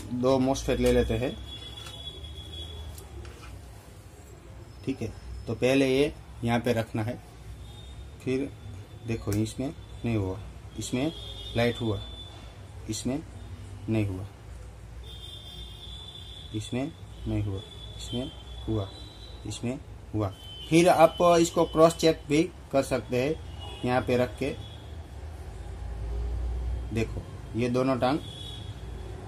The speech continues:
में हो रही है। अब इसमें देखते हैं, इसमें नहीं हो रहा है, इसमें हो रहा है। तो आप ऐसे किसी भी MOSFET का number, अ, तो पता नहीं कर सकते हो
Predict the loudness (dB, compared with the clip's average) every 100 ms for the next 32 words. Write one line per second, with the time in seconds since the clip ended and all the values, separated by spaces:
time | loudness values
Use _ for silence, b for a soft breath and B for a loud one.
0 | -10 -10 -4 0 4 4 2 0 -2 -8
1 | -10 -10 -8 -2 0 0 2 2 2 0
2 | -4 -4 -4 -8 -10 -10 -10 -10 -10 -10
3 | -12 -12 -12 -12 -8 -6 -2 -2 -2 -6
4 | -12 -14 -12 -2 2 4 2 0 -2 -4
5 | -10 -14 -14 -14 -14 -14 -14 -14 -12 -8
6 | -6 -4 -4 -6 -14 -16 -16 -8 -2 0
7 | 0 -2 -6 -8 B B 4 6 8 6
8 | 6 4 4 6 8 10 10 10 6 8
9 | 8 10 12 12 12 6 -12 -16 -4 4
10 | 6 8 6 8 10 12 12 10 8 6
11 | 2 4 4